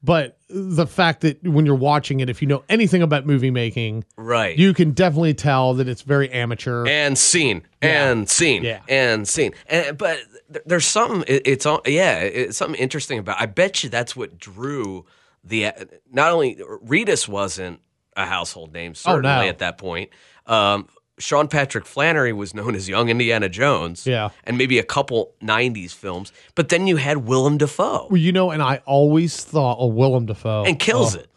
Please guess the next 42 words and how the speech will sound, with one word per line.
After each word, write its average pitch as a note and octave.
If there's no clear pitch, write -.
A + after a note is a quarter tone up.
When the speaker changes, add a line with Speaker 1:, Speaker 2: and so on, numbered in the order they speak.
Speaker 1:
And, F3
you A3
know, G#3
I G#3
actually C#3
always C3
thought B2
that A#2
Sean B2+
Patrick A#2
Flannery A#2+
was A2
the -
guy A2
that A2+
played B2
in, C3
in C3
the B2
movie A#2
Powder. B2+
Speaker 2:
Yes. C#3
Speaker 1:
But C3
the B2
guy C3
got A#2+
struck -
by B2+
lightning A#2+
and B2
Speaker 2:
Yes. C3
Speaker 1:
stuff. B2
I B2+
don't A#2
remember. G#2+
I A2
saw A2+
it, G2+
like, G#2+
one A2
time, G#2+
but A2